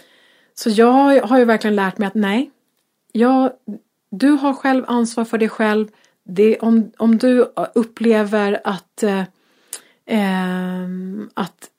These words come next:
det är jag som har liksom orsakat någonting, så behöver du titta på det. Eh, så att det är jätteviktigt där med också klientens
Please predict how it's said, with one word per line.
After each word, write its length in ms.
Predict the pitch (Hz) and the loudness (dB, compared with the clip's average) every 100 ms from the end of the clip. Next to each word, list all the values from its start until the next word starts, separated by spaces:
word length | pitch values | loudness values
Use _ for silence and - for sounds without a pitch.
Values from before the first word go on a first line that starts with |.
| _ _ - | _ _ -2
det 100 | 220 | 0
är 120 | 196 | 2
jag 260 | 202 202 | 2 2
som 200 | 202 208 | 0 -6
har 220 | 185 190 185 | -6 -6 -6
liksom 280 | 190 - - | -8 -8 -2
orsakat 800 | 226 175 - 240 220 - 196 - | -2 -2 -4 -2 -2 -4 -8 -4
någonting, 580 | 196 180 - 233 196 - _ _ _ | -6 -4 -6 -8 -10 -12 _ _ _
så 380 | - - 214 190 | -12 -4 -2 -2
behöver 360 | 202 190 185 180 | -2 -4 -4 -6
du 100 | 170 | -8
titta 340 | - 175 - | -10 -10 -10
på 120 | - | -6
det. 180 | 196 - - _ _ _ _ _ _ _ - _ _ _ _ _ | -8 -8 -16 _ _ _ _ _ _ _ -20 _ _ _ _ _
Eh, 460 | - 196 175 170 175 | -8 -6 -6 -6 -8
så 140 | - | -8
att 160 | 214 - _ _ _ _ _ _ | -10 -12 _ _ _ _ _ _
det 140 | 214 240 | 0 2
är 80 | |
jätteviktigt 720 | 240 247 - 233 247 247 247 247 | 4 2 0 0 0 0 -4 -2
där 200 | 190 185 | -6 -4
med 340 | 190 190 196 | -6 -8 -10
också 220 | - - 196 | -14 -14 -8
klientens 800 | - 190 - - 185 - - | -4 -4 -6 -12 -10 -10 -12